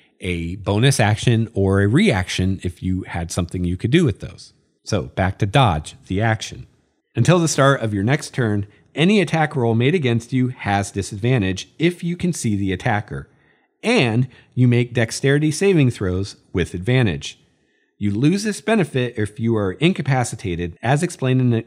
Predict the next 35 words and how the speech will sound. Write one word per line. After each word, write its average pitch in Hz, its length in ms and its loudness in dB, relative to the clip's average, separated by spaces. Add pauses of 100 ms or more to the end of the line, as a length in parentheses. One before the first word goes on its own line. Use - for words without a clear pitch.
Appendix 123 440 -2
A, 98 260 -2 (340)
or 170 380 4
if 143 160 -4
your 170 80 2
speed 110 340 -2
drops 80 320 -6
to 98 100 -14
zero. 92 380 -6 (160)
So 120 160 0
if 104 80 -2
something 196 300 0
happens 165 320 2
to 165 100 0
you 151 220 4
that 120 200 -4
incapacitates 127 880 -2
you 110 320 4 (500)
or 101 380 0
reduces 110 460 0
your 113 100 2
speed 107 260 0
to 98 80 -2
zero, 110 540 4
then 95 560 -2 (120)
you 104 120 -6
don't 110 320 0
get - 240 -4
the 98 60 -6
benefit 90 440 -2
of 90 140 -4
dodging. 82 440 0
But 82 180 -8
barring 190 340 4
that, 175 380 0